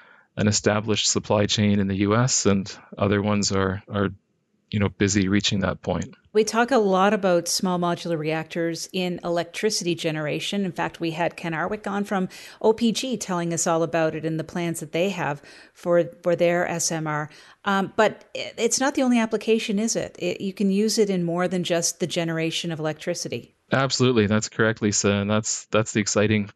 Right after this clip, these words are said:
Speaker 1: part about this. You know, as we look at the electricity system in Canada, we actually have a very, very clean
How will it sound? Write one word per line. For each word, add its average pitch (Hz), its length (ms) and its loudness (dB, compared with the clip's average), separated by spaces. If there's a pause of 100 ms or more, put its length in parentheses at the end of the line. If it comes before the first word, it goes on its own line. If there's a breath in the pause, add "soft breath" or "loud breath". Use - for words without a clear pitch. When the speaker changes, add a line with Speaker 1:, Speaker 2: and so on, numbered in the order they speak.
Speaker 1:
part 107 260 2
about 104 320 0
this. 101 340 0 (520 loud breath)
You 113 140 2
know, 107 140 4
as 104 180 2
we 107 100 2
look 110 260 0
at 101 120 -2
the 104 80 0
electricity 101 640 2 (180)
system 98 420 2
in 95 100 2
Canada, 104 460 2
we 98 140 4
actually 120 260 2
have 101 160 2
a 92 80 -2
very, 98 340 2
very 95 260 2
clean 101 480 2